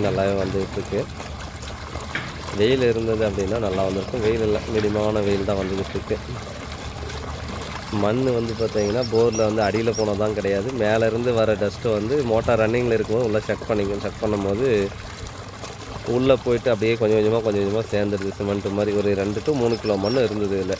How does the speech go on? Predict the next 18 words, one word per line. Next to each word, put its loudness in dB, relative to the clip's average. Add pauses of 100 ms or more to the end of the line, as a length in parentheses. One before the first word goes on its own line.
அ, 0 (460)
கண்டி-, -2 (140)
ஃபஸ்ட்டு 0 (920)
வீடியோல 0
காமிச்சிருப்போம் -4
கழட்டும் -2
போது, -2 (120)
அ, 0 (240)
எந்த -2
அளவுக்கு -2
இருந்துச்சுன்னுட்டு. -4 (800)
ஆ, -2
நமக்கு -2
ரெண்டு 0
நாள் 2
டைம் 0
எடுத்துருச்சு -4
இதுக்கு. -4